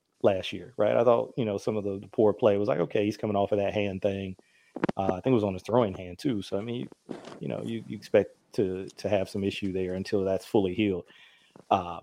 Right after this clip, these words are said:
but it just doesn't look right. That does not look like the Russell Wilson that we've seen over the course of his career. So, uh, there's, there's definitely something there. And if you're the Broncos, I, I don't know. I don't know. I don't know what you do,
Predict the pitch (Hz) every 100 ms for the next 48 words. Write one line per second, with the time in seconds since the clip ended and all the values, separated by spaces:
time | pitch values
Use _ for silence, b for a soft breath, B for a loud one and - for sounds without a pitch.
0 | - 95 92 - 214 - 104 92 107 104
1 | 90 85 _ b b b _ _ - 107
2 | 110 104 101 104 101 101 92 95 90 92
3 | _ _ - 98 98 104 95 95 98 90
4 | 90 95 95 101 95 90 90 - _ _
5 | _ _ _ - 95 92 - 104 90 92
6 | 98 92 - 85 95 90 82 - _ _
7 | - 101 90 87 85 - _ - 87 87
8 | 87 85 101 101 98 - 104 95 104 -
9 | 95 92 92 110 92 90 98 90 87 87
10 | 107 107 87 104 98 92 85 90 98 90
11 | 98 92 87 87 85 _ _ _ _ _
12 | _ _ _ - 104 92 87 85 - -
13 | 98 87 87 95 - 90 90 87